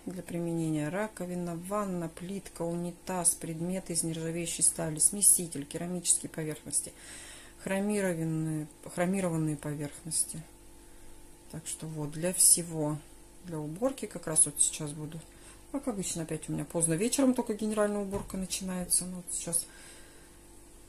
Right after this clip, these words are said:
салат вот типа винегрета готовлю. Вот, ну, туда ещё только селёдочку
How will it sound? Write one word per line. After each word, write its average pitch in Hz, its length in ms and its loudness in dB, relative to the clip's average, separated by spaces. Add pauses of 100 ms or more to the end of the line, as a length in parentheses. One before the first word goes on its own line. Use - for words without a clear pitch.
(300)
салат 175 380 4
вот 165 160 0
типа 175 220 0
винегрета 156 500 2
готовлю. 202 540 2 (1080)
Вот, 156 180 -6
ну, 160 80 -6
туда 165 220 -4
ещё 165 200 -2
только - 200 -6
селёдочку 147 680 4